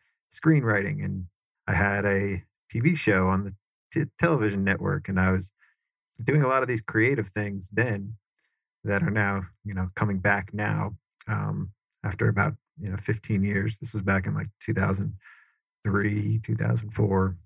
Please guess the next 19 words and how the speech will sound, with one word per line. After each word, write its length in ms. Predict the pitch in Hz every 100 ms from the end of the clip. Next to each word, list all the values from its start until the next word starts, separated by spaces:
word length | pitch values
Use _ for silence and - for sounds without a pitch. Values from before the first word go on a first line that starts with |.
| _ _ _ _ _ _ _ -
years. 520 | 113 101 98 95 - - _ -
Got 160 | 98
caught, 280 | - 104 98 - -
got 120 | -
kicked 200 | 98 98
out 100 | 92
of 60 |
school. 400 | 90 98 92 95 95 _ _ _ _ _ _ _ _ _ _ 101
Uh, 300 | 92 90 92
almost 380 | 92 92 92 -
went 160 | 95
to 60 | -
prison 300 | - 90 95
for 120 | 95
a 40 | 92
long 200 | 90 90
time. 380 | 92 95 98 95 _ _ _ -
Did 160 | 98
not. 420 | 90 90 107 -